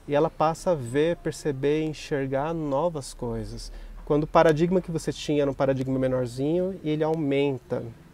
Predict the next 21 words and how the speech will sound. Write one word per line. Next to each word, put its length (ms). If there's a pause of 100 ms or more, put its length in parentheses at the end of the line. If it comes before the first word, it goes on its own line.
(240)
Não 80
significa 480
que 80
ele 120
é 40
infinito, 460
ele 100
só 180
subiu 300
um 20
nívelzinho. 560 (400)
Mas 140
esse 180
nívelzinho 560
que 320
o 40
nosso, 280
que 120
a 20
nossa 220
mente, 420